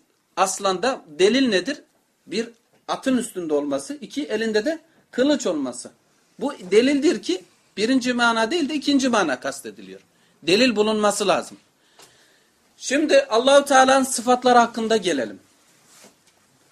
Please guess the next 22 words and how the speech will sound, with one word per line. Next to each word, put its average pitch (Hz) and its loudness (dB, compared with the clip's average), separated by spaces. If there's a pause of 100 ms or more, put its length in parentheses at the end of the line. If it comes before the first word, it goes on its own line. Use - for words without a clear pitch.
(960)
El, 254 4
eli 254 2
örnek 180 0
verelim, 165 -2
anlayasınız. 180 -2 (200)
El, 269 6 (580)
birinci 247 0
mana 196 0
diyorlar, 180 -4
el. 208 4 (1200)
İkinci 247 -4
mana 240 0 (600)
kudrettir. 190 0 (960)
El 269 4
ile 254 0 (1120)
kudret 226 0
arasında 220 0
bir 220 0
alaka 220 4
var 185 4
mı? 233 -10
Var. 233 6